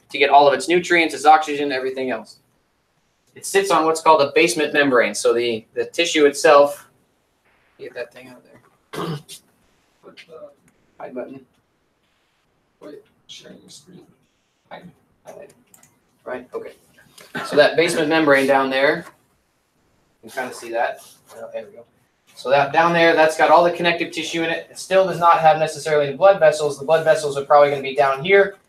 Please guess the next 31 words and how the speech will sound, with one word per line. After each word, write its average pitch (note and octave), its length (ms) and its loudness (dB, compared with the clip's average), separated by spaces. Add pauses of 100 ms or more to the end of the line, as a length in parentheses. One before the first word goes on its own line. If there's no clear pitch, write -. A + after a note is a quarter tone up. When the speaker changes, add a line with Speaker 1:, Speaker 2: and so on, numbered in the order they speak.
(120)
Speaker 1:
and B2+ 160 -10
then C#3+ 140 -2
they're C#3+ 120 -2
gonna C#3+ 200 -2
diffuse, D3 840 -8 (260)
uh, A2+ 160 -18
diffusion B2+ 400 -16
osmosis C3 540 -8
thing C3 160 -10
we C3 60 -10
were C3 100 -10
just B2+ 160 -16
talking B2 200 -4
about, - 240 -6 (260)
all D3 140 4
their D3 120 4
nutrients D3 720 -2 (140)
up C#3+ 180 2
into C#3 140 -2
the B2+ 80 -4
cells, - 560 0 (140)
okay? D3+ 320 2 (420)
<clears throat> - 400 -20
All - 1900 -6
right, C3 180 2
so D3+ 80 0
there's C3 320 0
simple E3+ 460 6
and D#3 100 -4
there's D3 140 -2
stratified. C#3 640 0